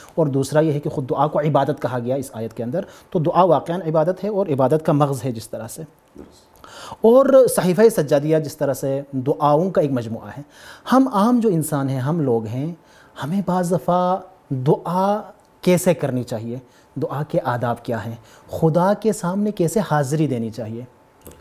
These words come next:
Speaker 1: دعا کے آداب کیا ہیں، دعا کی شرائط کیا ہیں، خدا سے کیا مانگنی چاہیے، یہ بھی اہم بات ہے۔ یعنی اس ذات کے سامنے جا کر کیا مانگنی چاہیے،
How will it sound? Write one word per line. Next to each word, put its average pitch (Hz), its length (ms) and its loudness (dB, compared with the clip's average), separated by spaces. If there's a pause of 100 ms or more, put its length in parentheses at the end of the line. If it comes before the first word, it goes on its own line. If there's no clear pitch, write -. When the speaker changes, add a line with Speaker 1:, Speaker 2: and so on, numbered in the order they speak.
(160)
Speaker 1:
دعا 170 200 0
کے 196 180 2
آداب 147 380 0
کیا 120 200 -6
ہیں، 117 80 -10
دعا 151 260 -4
کی 165 140 -4
شرائط 131 440 -2
کیا 117 180 -6
ہیں، 117 80 -10 (120)
خدا 165 200 -2
سے 190 120 -2
کیا 208 340 2
مانگنی 156 500 2
چاہیے، 110 320 -6 (280)
یہ 131 80 -2
بھی 170 80 2
اہم 147 200 0
بات 113 240 -4
ہے۔ 123 60 -12 (360)
یعنی 127 320 -6
اس 269 140 2
ذات 170 380 4
کے 165 100 0
سامنے 139 300 -4
جا 127 140 -2
کر 190 100 -10
کیا 240 220 -4
مانگنی 269 360 0
چاہیے، 127 320 0